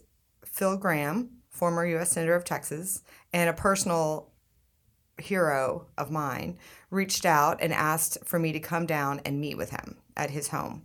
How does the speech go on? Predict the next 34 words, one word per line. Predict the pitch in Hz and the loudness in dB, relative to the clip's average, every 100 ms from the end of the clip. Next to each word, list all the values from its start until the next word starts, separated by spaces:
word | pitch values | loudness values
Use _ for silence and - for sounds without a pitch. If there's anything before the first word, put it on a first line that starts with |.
| - | -6
outside | 156 - 147 | -2 0 -2
of | 143 | -2
San | 151 | -4
Antonio. | 139 139 - 62 - - - - - - _ | -6 -6 -6 -6 -10 -14 -20 -20 -20 -20 _
And | 185 | 2
so | 185 185 | 6 8
I | 190 | 8
did. | 214 170 135 190 208 - _ _ _ _ _ - - | 6 4 4 0 -6 -16 _ _ _ _ _ -12 0
And | 190 196 | 2 4
he | 254 294 | 4 6
really | 294 247 220 | 6 6 6
laid | 202 185 | 4 4
out | 170 160 | 4 2
the | 165 | -4
case. | 165 151 - - | -2 -2 -2 -2
He | 180 | 0
said, | 170 170 156 | 0 0 2
"Stacey, | - 208 208 208 226 233 - - - _ - | 2 2 0 0 -2 -4 -12 -20 -20 _ -10
you | 170 208 247 269 294 180 | 0 2 4 2 0 0
have | 190 180 | 0 0
been | 180 165 | 0 2
so | 165 - 190 | 2 2 2
focused | 190 180 170 151 147 143 - | 2 2 2 2 0 0 -2
on | 156 156 | 0 0
raising | 151 170 170 165 180 180 - | 4 4 6 2 0 0 -2
everyone's | 156 160 165 156 | -2 0 -2 -2
boat | - 147 147 | 0 0 0
through | - 160 147 143 | -4 -4 -4 -6
philanthropy | - 160 202 247 143 147 - - _ _ - - - - | -6 -2 -2 -2 -4 -10 -12 -12 _ _ -20 -20 -20 -2
and | 156 160 156 151 147 - - _ _ _ _ _ _ - | 2 4 2 0 -2 -4 -6 _ _ _ _ _ _ -6
service | - 214 196 190 180 | 0 2 2 2 2
in | - 156 156 | 2 2 4
that | 190 - | 4 2
way. | 147 135 135 | 0 0 -2